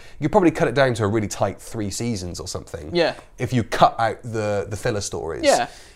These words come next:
Speaker 1: And, you
Speaker 2: And
Speaker 1: know,
Speaker 2: Buffy's the same. Buffy was
Speaker 1: Yeah.
Speaker 2: the same, you know, that's Monster of the Week for a lot of
Speaker 1: Exactly.
Speaker 2: it, unless you've got, like, archy stuff that's going on around
Speaker 1: Ex-
Speaker 2: it.
Speaker 1: exactly. And the ar-, the arc when,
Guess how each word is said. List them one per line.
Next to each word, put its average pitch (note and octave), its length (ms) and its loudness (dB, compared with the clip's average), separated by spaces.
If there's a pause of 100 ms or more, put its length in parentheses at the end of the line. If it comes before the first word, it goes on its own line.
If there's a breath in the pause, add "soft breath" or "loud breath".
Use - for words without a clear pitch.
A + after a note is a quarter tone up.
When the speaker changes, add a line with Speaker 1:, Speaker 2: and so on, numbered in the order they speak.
(160 loud breath)
Speaker 1:
And, C3 260 4
you C3+ 80 -4
Speaker 2:
And D#3+ 80 4
Speaker 1:
know, A#2+ 120 6
Speaker 2:
Buffy's F3 340 2
the D3 100 -4
same. D3 320 -2
Buffy A3+ 200 4
was G#3 100 10
Speaker 1:
Yeah. G3+ 120 12
Speaker 2:
the F#3+ 60 6
same, D3 240 4
you D3 80 0
know, C#3+ 140 0
that's F3+ 280 0
Monster C#3 320 -4
of C3 60 -2
the B2+ 80 -2
Week B2+ 320 -2
for D#3 60 8
a B2+ 240 6
lot D3 100 4
of F#2 140 2
Speaker 1:
Exactly. D3 60 4
Speaker 2:
it, C#3+ 140 2
unless D#3 380 0
you've C#3+ 140 -6
got, C3+ 200 -2
like, B2+ 160 -8 (240)
archy C#3+ 360 -2
stuff - 320 -4
that's D3 160 -6
going C#3+ 260 0
on C#3 100 -2
around D3 140 4
Speaker 1:
Ex- F3 160 8
Speaker 2:
it. F3 100 -2
Speaker 1:
exactly. C3+ 560 4 (300 soft breath)
And D#3+ 240 2
the F3 160 6
ar-, E3 160 4
the D#3 240 0
arc D#3+ 380 6 (120)
when, C3+ 440 2